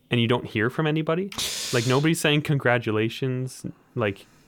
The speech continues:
that's, that's always been my main thing. If you're gonna be signed or whatever, just have this community and, you know, the sort of community that,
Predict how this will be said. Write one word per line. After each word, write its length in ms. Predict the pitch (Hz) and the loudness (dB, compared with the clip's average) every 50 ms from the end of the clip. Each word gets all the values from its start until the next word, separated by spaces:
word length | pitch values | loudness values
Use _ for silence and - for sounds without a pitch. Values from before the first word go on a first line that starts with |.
| _ _ _ _ _ _ _ _ - | _ _ _ _ _ _ _ _ 0
that's, 220 | - 135 131 - - | 2 2 2 2 0
that's 220 | - 139 139 - | 0 2 2 4
always 180 | 151 143 139 131 | 2 2 2 2
been 120 | 131 127 | 2 2
my 100 | 123 117 | 2 2
main 180 | 110 110 110 107 | 0 0 0 -2
thing. 240 | - - 117 113 101 | 0 -2 -2 0 0
If 160 | 95 - - | -2 -2 -2
you're 100 | 113 107 | -2 -2
gonna 460 | 117 120 123 120 113 107 104 104 107 107 | 0 0 0 0 0 0 0 -2 -2 -4
be 160 | 104 104 107 | -4 -6 -6
signed 380 | 101 - 101 98 101 110 110 101 | -4 -4 -4 -2 -2 -2 -2 -2
or 60 | 98 | -2
whatever, 300 | 95 92 95 92 98 95 | -2 -2 -4 -4 -4 -6
just 180 | 92 104 98 - | -6 -8 -10 -6
have 240 | - - 110 107 110 | -2 0 0 0 -2
this 140 | 107 101 - | -4 -8 -8
community 460 | - - 98 101 110 104 104 98 95 | -8 -6 -4 -4 -4 -4 -4 -4 -4
and, 140 | 98 92 - - - - - - - - - _ - | -6 -8 -10 -14 -20 -20 -20 -20 -20 -20 -14 _ 0
you 80 | 127 | 2
know, 180 | 123 113 107 104 | 4 4 4 4
the 320 | 104 104 113 107 104 101 - | 2 0 0 0 0 0 -2
sort 240 | - - 131 123 117 | 0 0 2 2 2
of 100 | 101 - | 0 -2
community 320 | - 120 113 107 107 101 104 | -2 -2 -2 -2 0 0 -2
that, 120 | 95 - | -2 -4